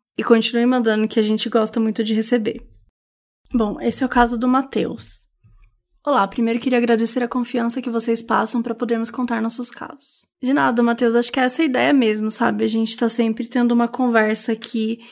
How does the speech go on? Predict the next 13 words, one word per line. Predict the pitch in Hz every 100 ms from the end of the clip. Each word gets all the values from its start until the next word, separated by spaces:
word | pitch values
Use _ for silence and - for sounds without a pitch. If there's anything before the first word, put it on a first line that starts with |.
| - -
seja | - 226 220
nas | 226 208
lives, | 214 190 185 208 202
seja | - 208
nos | 214 208
episódios | 220 220 208 196 202 214
ou | 208
até | 190 214
nas | 220 220
redes. | - 220 208 202 247 - _ _ _
A | 226
gente | 226 233
procura | 233 240 240 247 240 233